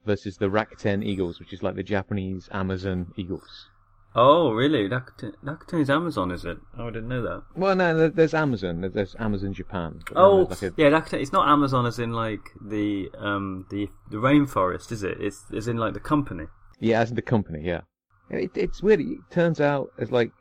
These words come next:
Speaker 1: someone who doesn't really like sports, I kinda like baseball games.
Speaker 2: That's 'cause it's not really a sport.
Speaker 1: Well, it's, it remi-, reminded me, like, maybe of, like, watching cricket. 'Cause it's like, you just sit there and drink for two or three hours.
Speaker 2: You could drink.
Speaker 1: Yeah,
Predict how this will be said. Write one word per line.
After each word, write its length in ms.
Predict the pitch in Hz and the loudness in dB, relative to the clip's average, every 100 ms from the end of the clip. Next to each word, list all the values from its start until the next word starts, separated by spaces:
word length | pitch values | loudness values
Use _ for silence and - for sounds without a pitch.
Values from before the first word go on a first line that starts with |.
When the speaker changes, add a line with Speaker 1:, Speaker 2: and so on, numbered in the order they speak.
| - | -20
Speaker 1:
someone 260 | - 127 123 | -10 -4 -2
who 60 | 110 | -2
doesn't 200 | 110 110 | -4 -2
really 140 | 107 | 0
like 180 | 107 - | -2 -4
sports, 440 | - 117 - - - | -4 -4 -4 -12 -20
I 80 | - - | -20 -8
kinda 280 | 135 143 135 | -4 -4 -2
like 180 | 143 - | -4 -4
baseball 340 | 143 - 110 | -6 -4 -6
games. 280 | 92 87 82 - - _ _ | -6 -10 -14 -20 -20 _ _
Speaker 2:
That's 120 | - - | -18 -10
'cause 140 | 104 | -10
it's 80 | 98 | -4
not 140 | 107 | -4
really 200 | 95 92 | -2 -4
a 40 | 87 | -6
sport. 480 | - - 104 90 - - _ - - - - | -6 -2 0 0 0 -6 _ -20 -18 -14 2
Speaker 1:
Well, 380 | 147 147 135 117 | 6 8 8 6
it's, 520 | - 151 147 - - | 2 -6 -6 -10 -4
it 160 | 165 | 2
remi-, 140 | 160 170 | 2 4
reminded 280 | 175 180 170 | 4 4 6
me, 60 | |
like, 160 | 151 127 | 4 4
maybe 300 | 131 135 123 | 0 0 0
of, 60 | 120 | 0
like, 200 | 113 - | 0 -2
watching 320 | 113 - 113 | -6 -2 -4
cricket. 460 | 101 - 107 - - _ _ _ _ | -2 -2 -2 -2 -4 _ _ _ _
'Cause 80 | - | -14
it's 160 | 123 120 | -6 2
like, 220 | 104 104 _ _ _ _ | 2 0 _ _ _ _
you 60 | 107 | -6
just 220 | 127 - | -6 -6
sit 180 | - 123 | -4 0
there 100 | 107 | 2
and 160 | 101 95 | 0 -2
drink 320 | 104 101 107 - | 0 0 -2 -4
for 280 | 92 95 - _ _ _ _ | -6 -6 -16 _ _ _ _
two 140 | - 104 | -2 -2
or 40 | |
three 180 | - 95 | 0 0
hours. 180 | 90 85 | -2 -4
Speaker 2:
You 60 | 127 | -8
could 160 | 135 | -10
drink. 340 | - 160 139 - - _ | -6 -6 -6 -14 -20 _
Speaker 1:
Yeah, 260 | - 220 | 0 2